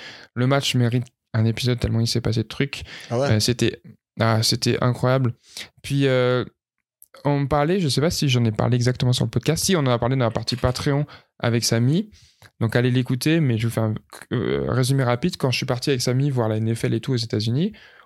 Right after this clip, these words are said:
Speaker 1: on a fait des trucs qu'on savait qu'on n'avait pas tant le droit de faire, mais on s'est limité un peu. Samy, c'est, moi je suis un peu un mec, euh,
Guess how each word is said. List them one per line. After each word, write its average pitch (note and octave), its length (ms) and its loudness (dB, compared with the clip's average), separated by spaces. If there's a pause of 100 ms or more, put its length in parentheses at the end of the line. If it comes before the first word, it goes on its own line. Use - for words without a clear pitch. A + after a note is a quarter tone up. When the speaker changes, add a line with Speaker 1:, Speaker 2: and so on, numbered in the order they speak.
Speaker 1:
on A#2 80 -2
a D3 60 0
fait - 100 -2
des C#3+ 120 0
trucs - 420 -4 (240)
qu'on A#2 160 -2
savait B2+ 240 0
qu'on B2 100 -2
n'avait G#2+ 160 0
pas G#2 140 -2
tant C3 200 -2
le C3 60 -2
droit A#2 140 0
de - 80 -8
faire, D#3+ 260 0 (840)
mais D3 80 2
on D3 40 4
s'est D3 160 2
limité D3 300 2
un B2 100 2
peu. G#2+ 160 -4 (420)
Samy, C3+ 260 2
c'est, - 120 -2
moi D#3+ 140 2
je E3 60 0
suis C#3+ 80 0
un B2+ 80 2
peu D3 100 0
un C#3 80 2
mec, C#3+ 260 0
euh, A#2+ 480 0